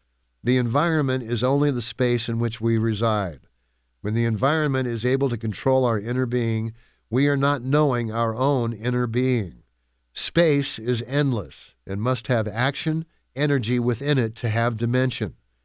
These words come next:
Energy is potential difference. Yet often we live in an environment with seemingly no potential difference.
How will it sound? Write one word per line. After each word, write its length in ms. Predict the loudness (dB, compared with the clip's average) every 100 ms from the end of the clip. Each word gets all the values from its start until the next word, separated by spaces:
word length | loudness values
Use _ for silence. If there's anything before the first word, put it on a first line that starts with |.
| _ _ _ _
Energy 480 | -2 0 -2 -6 -6
is 140 | -8
potential 520 | -4 -4 -2 -4 -2
difference. 560 | 0 0 0 -4 -8 -18 _ _ 2
Yet 220 | 4 4
often 460 | 4 2 2 2
we 120 | 2 2
live 480 | 4 4 6 4
in 220 | 0 0 2
an 140 | 2
environment 680 | 2 2 2 4 2 0 -2
with 180 | -4 -4
seemingly 500 | -2 0 2 2 2
no 240 | 2 0
potential 640 | 0 -4 -2 -2 0 -2
difference. 580 | 0 0 0 -4 -6 -20